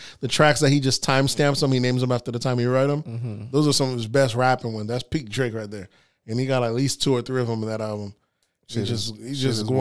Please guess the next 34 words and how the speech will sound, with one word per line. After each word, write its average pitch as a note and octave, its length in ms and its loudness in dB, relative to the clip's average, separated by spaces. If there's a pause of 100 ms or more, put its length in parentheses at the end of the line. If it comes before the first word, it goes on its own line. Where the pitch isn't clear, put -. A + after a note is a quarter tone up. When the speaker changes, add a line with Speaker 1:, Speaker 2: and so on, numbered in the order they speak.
(120)
Speaker 2:
wild, B2 40 2 (200)
Speaker 1:
in. A2 60 -10
Speaker 2:
man. G2+ 380 -10 (420)
Speaker 1:
But A2 100 -6
yeah, D#3+ 200 4
your F#3 160 6
boy G3 200 2
Drake's D3 320 2
a B2 60 -4
beast, A#2 340 -8
man. A2+ 160 -10
He's D#3 160 -8
a D3+ 60 -6
different C3+ 360 -4
beast A#2+ 260 -6
out G2+ 120 -10
here. G2 200 -14 (340)
You A#2+ 80 -10
know - 20 -
what A#2 80 -2
I'm C3 280 0
saying? - 0 - (280)
When G#2+ 100 -12
y'all B2 200 -6
talk, C3+ 340 -6
thinking B2+ 260 -6
he B2+ 80 0
was A#2+ 140 0
over C3 220 -2
after B2 200 -4
the A#2+ 80 -6
Pusha B2+ 320 -6
T C3+ 200 -4
beef, C3 260 -6